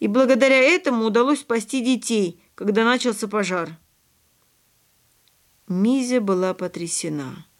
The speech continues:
В этот момент рыжей молнией пересек автобусную петлю Хабр, за ним поспешал Павлик. Яночка вскочила с места. «Это он, я видела!»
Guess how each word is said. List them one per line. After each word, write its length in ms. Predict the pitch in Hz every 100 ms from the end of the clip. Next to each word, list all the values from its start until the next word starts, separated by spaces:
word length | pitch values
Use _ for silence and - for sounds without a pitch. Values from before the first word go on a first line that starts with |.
| _ _ _ - _ -
В 100 | 202
этот 300 | 359 320 302
момент 640 | 269 269 302 320 285 - - _
рыжей 500 | 202 240 285 233 226
молнией 580 | 214 220 277 285 262 247 202
пересек 480 | 220 208 - 277
автобусную 920 | - 196 - 269 208 202 214 202 185 196 - - _
петлю 340 | 233 208 208 175
Хабр, 540 | - 220 247 269 302 _ _ _
за 220 | - 202 220
ним 200 | 262 285
поспешал 460 | 247 - 196 247
Павлик. 500 | 247 202 165 170 165 _ _ _
Яночка 540 | 160 214 269 262 - 233
вскочила 420 | - 180 - 196
с 120 | 190
места. 320 | 165 156 - - _ _ _ _ _ _
«Это 320 | - 262 277
он, 300 | 302 285 202
я 240 | 180 214 240
видела!» 500 | 277 214 214 185